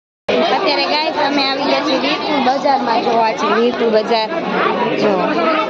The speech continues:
જલારામ બાપાની મસ્ત મસ્ત મૂર્તિઓ ને કાનાના કપડાં છે. હિંડોળા ને કાનુડા ને જલારામ બાપા ને. ચલો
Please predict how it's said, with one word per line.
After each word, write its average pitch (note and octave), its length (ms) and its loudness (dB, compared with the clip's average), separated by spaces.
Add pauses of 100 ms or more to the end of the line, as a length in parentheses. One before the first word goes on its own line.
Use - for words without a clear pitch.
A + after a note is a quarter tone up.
(400)
જલારામ A#3+ 480 0
બાપાની A3+ 400 -2
મસ્ત A#3 360 -2
મસ્ત A#3+ 380 0
મૂર્તિઓ C#4 680 2
ને G#3+ 240 0
કાનાના A3 480 -4
કપડાં A3 460 0
છે. F#3 160 -2 (1500)
હિંડોળા A3+ 1000 0
ને G3+ 400 -2 (920)
કાનુડા B3+ 680 0
ને A3+ 320 0
જલારામ A3+ 520 0
બાપા A3 440 0
ને. A3 160 0 (2750)
ચલો A3+ 540 2